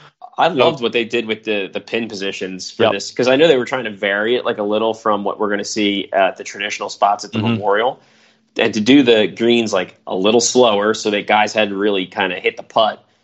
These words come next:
Speaker 1: uh, give
Speaker 2: Right.
Speaker 1: it a little bit more go, and then to put 'em on slopes where it was gonna, you know, break across the face of the hole, or, or,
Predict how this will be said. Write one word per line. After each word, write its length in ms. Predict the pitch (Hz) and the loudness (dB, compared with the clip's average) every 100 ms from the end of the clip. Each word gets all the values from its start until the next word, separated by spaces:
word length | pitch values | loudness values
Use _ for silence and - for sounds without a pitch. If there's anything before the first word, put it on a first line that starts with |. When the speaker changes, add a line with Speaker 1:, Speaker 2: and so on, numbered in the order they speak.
| _ - | _ -8
Speaker 1:
uh, 100 | 95 | -2
give 40 | 92 | 0
Speaker 2:
Right. 100 | 104 | 0
Speaker 1:
it 60 | |
a 40 | 104 | 0
little 200 | 104 101 | -2 -2
bit 180 | 104 101 | -2 -2
more 200 | 98 95 | -2 0
go, 420 | 120 107 104 95 | 2 2 2 -2
and 200 | 98 107 | -2 0
then 240 | 107 104 104 | 2 0 -4
to 80 | |
put 160 | - 117 | -2 0
'em 100 | 110 | 2
on 160 | 101 98 | 0 -2
slopes 440 | - 110 110 - | 0 2 2 2
where 140 | 101 92 | 0 0
it 60 | |
was 100 | 90 | -2
gonna, 260 | - 95 85 _ _ _ _ | -6 -6 -6 _ _ _ _
you 60 | 107 | 0
know, 180 | 101 90 | 2 0
break 600 | - 104 107 104 - - | 0 2 4 2 -2 -18
across 420 | - - 110 107 | -6 2 2 2
the 80 | 107 | -2
face 340 | - 110 107 113 | -2 0 0 0
of 60 | |
the 80 | 104 | -2
hole, 600 | 92 104 104 104 104 101 | 2 2 4 2 2 0
or, 280 | 95 92 85 | 0 0 -2
or, 400 | 92 92 85 | -2 -2 -2